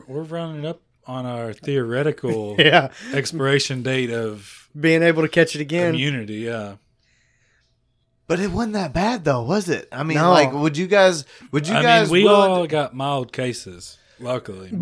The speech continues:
Speaker 1: But
Speaker 2: first off, I wanna, I wanna go to your question. We're, we're skewing away from it
Speaker 3: Well,
Speaker 2: really
Speaker 3: yeah.
Speaker 2: far. Um, I'll just go ahead and say that she had a better idea than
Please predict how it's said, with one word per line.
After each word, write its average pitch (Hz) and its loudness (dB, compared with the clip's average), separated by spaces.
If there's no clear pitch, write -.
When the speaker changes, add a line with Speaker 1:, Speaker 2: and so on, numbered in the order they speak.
Speaker 1:
But - 4
Speaker 2:
first 277 8
off, 220 4
I 202 4
wanna, 196 2
I 175 -2
wanna 180 0
go 170 2
to 165 2
your 147 0
question. 151 2
We're, 160 2
we're 151 -8
skewing 208 0
away 170 4
from 156 -2
it 143 0
Speaker 3:
Well, 143 2
Speaker 2:
really 151 4
Speaker 3:
yeah. 139 4
Speaker 2:
far. 135 -2
Um, 151 6
I'll 185 8
just 262 0
go 254 6
ahead 220 8
and 190 0
say 180 8
that 156 0
she 185 0
had 208 4
a 185 2
better 165 2
idea 156 4
than 135 -8